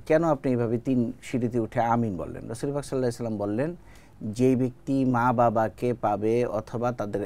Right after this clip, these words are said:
একজনকে পাবে অথচ তাদের খেদমত করে জান্নাত হাসিল করতে পারল না, সে ধ্বংস হোক।"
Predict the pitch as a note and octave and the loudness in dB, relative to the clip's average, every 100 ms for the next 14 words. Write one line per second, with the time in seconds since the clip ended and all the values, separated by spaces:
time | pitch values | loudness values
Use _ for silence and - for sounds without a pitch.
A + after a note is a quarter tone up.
0 | G2+ A2 G#2+ C3+ C#3+ C3+ C3 G2+ A2+ A2+ | -2 -2 -2 -4 -2 -4 -2 -2 -2 -2
1 | G2+ A#2+ C3 A#2 A2 A2+ - B2+ C#3 B2+ | -4 -8 -6 -4 -2 -4 -4 -4 -4 -6
2 | - A2+ A#2 A#2+ A2+ A2+ A#2 A2+ A#2+ B2 | -6 -2 -2 -2 -4 -4 -6 -6 -6 -8
3 | G#2+ - A2 G#2 G#2+ A2+ B2+ A2+ G2+ A2+ | -8 -8 -6 -6 -6 -6 -6 -8 -6 -8
4 | A#2 A#2 | -4 -4